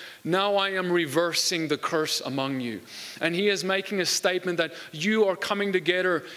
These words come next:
in unity. You have this fierce desire to be in unity for the sake of the kingdom. Now I will come with my spirit among you.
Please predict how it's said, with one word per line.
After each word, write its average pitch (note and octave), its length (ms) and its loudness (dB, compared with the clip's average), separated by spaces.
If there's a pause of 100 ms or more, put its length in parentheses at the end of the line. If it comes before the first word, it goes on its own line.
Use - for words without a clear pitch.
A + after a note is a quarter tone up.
(120)
in F3+ 160 0
unity. F3+ 360 0
You F3 180 -4
have F3+ 200 0
this E3+ 180 0
fierce F#3+ 360 0
desire E3 500 0
to - 160 -12
be F3+ 160 -2
in F3 140 -4
unity F3+ 280 -2
for F3 240 0
the E3 120 4
sake C4+ 500 0
of G#3+ 100 0
the F3 100 0
kingdom. D3 580 -6 (720)
Now G3 240 2
I G#3 160 2
will G#3+ 140 2
come G#3 300 -2
with G3 160 0
my F3+ 120 2
spirit G#3 460 2
among D#3+ 320 0
you. D#3 180 0